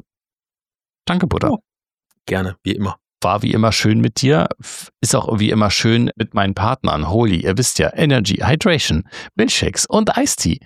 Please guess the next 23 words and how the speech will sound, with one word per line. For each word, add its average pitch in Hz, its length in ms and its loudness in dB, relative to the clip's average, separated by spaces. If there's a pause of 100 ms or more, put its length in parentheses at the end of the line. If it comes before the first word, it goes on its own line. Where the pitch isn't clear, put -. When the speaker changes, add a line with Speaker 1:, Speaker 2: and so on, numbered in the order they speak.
(840)
Speaker 1:
Bekommt - 360 -2
ihr 120 160 2
alles 175 200 -2
dort. - 380 -2
Buddha 160 240 2
trinkt 202 300 0
auch - 100 0
schon - 280 0 (100)
sehr 110 220 0
fleißig. 120 440 0
Oh, 127 60 0
was 95 140 0
hast - 140 -2
du 147 60 2
denn 202 120 0
da - 100 0
für - 100 -4
einen 82 100 0
geilen 76 220 0
Becher? - 340 -2 (600)
Speaker 2:
Das - 240 -8
ist - 340 -4
der 98 460 2